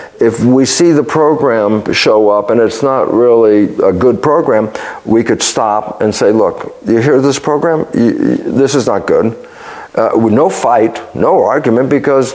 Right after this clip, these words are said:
it wasn't coming from me, it was coming from subconscious. And then what we do is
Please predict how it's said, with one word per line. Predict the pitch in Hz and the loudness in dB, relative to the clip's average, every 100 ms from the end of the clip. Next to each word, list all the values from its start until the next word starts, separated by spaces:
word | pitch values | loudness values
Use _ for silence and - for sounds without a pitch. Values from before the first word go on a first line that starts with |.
| - | -2
it | - 139 | 0 2
wasn't | 143 175 170 | 2 0 0
coming | 151 120 113 | 0 0 0
from | 104 95 | 0 2
me, | 104 | 2
it | 139 | 4
was | 160 - | 2 0
coming | 117 107 | 0 0
from | 107 113 | 0 -2
subconscious. | 101 123 - 202 247 - - - - - - - - | 0 -2 -2 -4 -2 -2 -4 -6 -18 -18 -16 -14 -4
And | 113 117 | 0 2
then | 143 135 | 2 2
what | 131 | 2
we | 131 | 2
do | 139 196 131 | 2 2 4
is | 110 110 | 2 0